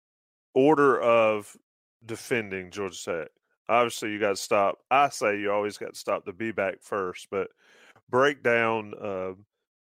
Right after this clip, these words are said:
the order of importance against Georgia Tech's offense.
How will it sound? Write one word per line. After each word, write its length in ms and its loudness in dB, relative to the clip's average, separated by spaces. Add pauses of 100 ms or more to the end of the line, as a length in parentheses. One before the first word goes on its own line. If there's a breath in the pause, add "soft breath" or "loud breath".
(120)
the 60 0
order 360 4
of 120 -4
importance 800 -2
against 420 -10
Georgia 280 -4
Tech's 360 -6
offense. 580 -10